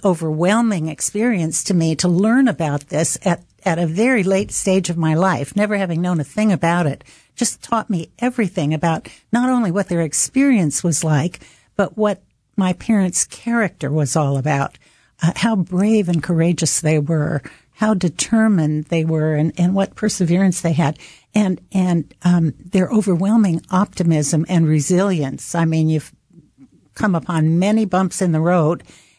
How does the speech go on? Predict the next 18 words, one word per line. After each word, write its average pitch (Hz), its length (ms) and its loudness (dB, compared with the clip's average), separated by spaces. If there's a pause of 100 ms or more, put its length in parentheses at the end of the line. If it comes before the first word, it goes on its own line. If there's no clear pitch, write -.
(140)
and 160 300 0
they 214 680 -2
always 202 640 0
managed 180 540 0
to 165 60 -4
pick - 240 -6
themselves 180 520 0
up 170 240 0 (420)
and 170 320 0 (120)
move 214 420 4
forward. 185 720 -2 (640)
And, 180 500 0
um, 165 400 0 (800)
and, 226 260 -2
and 220 200 0
their 254 440 0 (920)
just - 300 -4
elation 190 840 -2